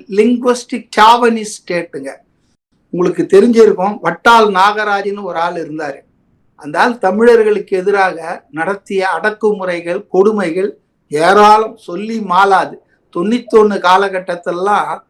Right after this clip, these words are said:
இந்த காவேரி நீர் சமாச்சாரத்தின் போது நமது தமிழர்கள் ஏராளமான பேர் வந்து கொல்லப்பட்டார்கள்,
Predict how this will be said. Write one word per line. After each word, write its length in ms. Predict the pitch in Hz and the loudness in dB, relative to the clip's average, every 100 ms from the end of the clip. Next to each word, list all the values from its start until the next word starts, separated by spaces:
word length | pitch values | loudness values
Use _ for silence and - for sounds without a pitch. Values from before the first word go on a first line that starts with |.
| _ _ - | _ _ -12
இந்த 100 | 143 | -12
காவேரி 560 | - 185 208 214 202 190 170 | 0 2 6 6 4 2 -4
நீர் 280 | 190 202 - | -4 -4 -2
சமாச்சாரத்தின் 720 | 185 175 180 - 170 - 160 160 | -6 -4 -8 -6 -8 -8 -8 0
போது 220 | 196 175 139 160 - _ _ _ | 0 2 -2 -6 -14 _ _ _
நமது 400 | 147 165 175 160 143 139 | -4 -2 -2 0 0 0
தமிழர்கள் 640 | 170 196 226 214 196 175 143 _ _ - | -2 2 4 4 4 0 -2 _ _ -6
ஏராளமான 680 | 175 262 294 302 294 277 269 247 | 0 4 4 4 2 0 -2 -4
பேர் 180 | 240 220 185 | -2 -2 -4
வந்து 180 | 190 208 - | -6 -6 -6
கொல்லப்பட்டார்கள், 960 | 185 196 220 220 180 - 170 165 185 | -2 -2 -2 -2 -6 -2 -2 -2 -6